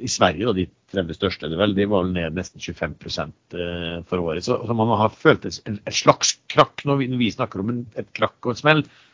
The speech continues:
så vil nok s-, mange andre børser si at de har hatt det.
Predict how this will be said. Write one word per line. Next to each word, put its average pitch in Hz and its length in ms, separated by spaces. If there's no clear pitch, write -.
så 135 160
vil 110 140
nok 107 180
s-, - 160
mange 139 400
andre 117 380
børser 104 320
si 90 340
at - 680
de 107 80
har 98 100
hatt - 220
det. 143 100